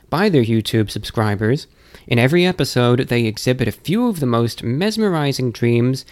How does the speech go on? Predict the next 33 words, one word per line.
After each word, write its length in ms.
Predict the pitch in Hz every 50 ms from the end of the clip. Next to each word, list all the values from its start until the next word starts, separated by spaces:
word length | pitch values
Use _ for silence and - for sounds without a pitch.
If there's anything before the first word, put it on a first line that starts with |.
| - - _ _
that 120 | - 120 120
have 120 | 123 110
been 160 | - 123 120
shared 380 | 110 - - - 269 277 202 123
with 220 | - 117 107 -
them. 340 | - 107 107 107 110 107 107 - _ _ - - - - _ -
Using 340 | - 117 107 113 110 104
various 480 | 101 107 117 120 120 120 117 113 - -
audiovisual 760 | - 110 120 120 120 117 113 107 110 131 131 123 127 127 123
techniques, 600 | 110 - - 117 - - 120 123 123 - - - - - - - -
they 60 | - -
try 160 | - - 151
to 60 | 123
capture 400 | - - - 190 202 - - 202
the 140 | 170 139 123
ambiance 640 | 127 143 175 196 190 180 175 165 165 165 160 -
of 120 | 151 135 127
the 80 | 131
dream 460 | 117 - 127 127 127 127 127 131 131 - - - - _ _ _ _
and 200 | - 131 127 120
bring 220 | 110 127 135 131 127
the 60 | 120
most 460 | 110 110 117 117 117 - - - _ -
truthful 540 | - - 165 190 202 - - - 175 175
depiction 720 | 160 - - - - 135 123 - - - 127 127 127 123 123 _ _ _ _ _ _
to 120 | - - 156
your 340 | 139 127 113 107 120 120
YouTube 320 | 113 - - 120 110 107 -
screen. 440 | - - - 151 160 123 104 107 - _ _ _ - - - - - - - - - -
They 260 | - 151 139 165 165
take 300 | 165 - 208 262 262 -
something 540 | - - 170 151 147 143 - 147 143 143 135
that 300 | 127 120 120 120 120